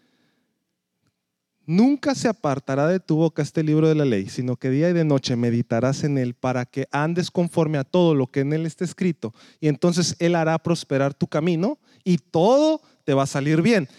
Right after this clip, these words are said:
Ahora voy a leer esta versión. Dice, "Estudia constantemente el libro de instrucción", que quiere decir la Biblia. "Medita en él de día y de noche para asegurarte de obedecer todo lo que allí está escrito.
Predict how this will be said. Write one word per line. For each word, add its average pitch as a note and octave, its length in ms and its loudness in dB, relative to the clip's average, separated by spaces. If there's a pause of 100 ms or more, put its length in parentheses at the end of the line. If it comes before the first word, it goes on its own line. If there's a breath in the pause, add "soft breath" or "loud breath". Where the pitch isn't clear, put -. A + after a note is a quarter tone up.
(460 soft breath)
Ahora C#3+ 200 2
voy D3+ 140 4
a D#3 40 2
leer D#3 200 4
esta D#3+ 160 2
versión. G3 340 2
Dice, F#3 320 0
"Estudia C#4 800 4
constantemente G3+ 920 0
el G3 40 2
libro F3 220 4
de F#3 60 4
instrucción", G3+ 480 0
que D#3 100 -12 (100)
quiere D#3+ 220 0
decir F3 240 0
la E3+ 140 0
Biblia. F3+ 360 4 (680 soft breath)
"Medita G#3 540 2
en C#4 100 4
él B3 160 2
de G#3+ 120 4
día G#3 180 4
y C4+ 40 4
de C#4 120 4
noche A#3 360 4
para G3 280 0
asegurarte G3 760 2
de C4+ 100 4
obedecer G3+ 680 2
todo C4 500 2
lo C#4+ 140 4
que G#3 160 0
allí F3+ 220 2
está G3 200 2
escrito. B3+ 720 0